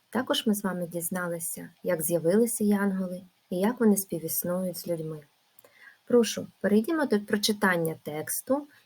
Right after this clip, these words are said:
і познайомимося з нашою головною героїнею Галею. Отже, розділ перший. Галині нещастя.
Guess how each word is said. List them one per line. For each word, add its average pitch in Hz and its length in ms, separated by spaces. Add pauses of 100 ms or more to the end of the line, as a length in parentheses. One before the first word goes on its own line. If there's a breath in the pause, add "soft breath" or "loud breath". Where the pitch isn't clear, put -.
(420 soft breath)
і 185 200 (100)
познайомимося 202 760
з 190 80
нашою 208 480
головною 175 560
героїнею 165 760
Галею. 160 500 (460 soft breath)
Отже, 208 400 (320)
розділ 185 520
перший. 233 600 (240)
Галині 208 520
нещастя. 170 680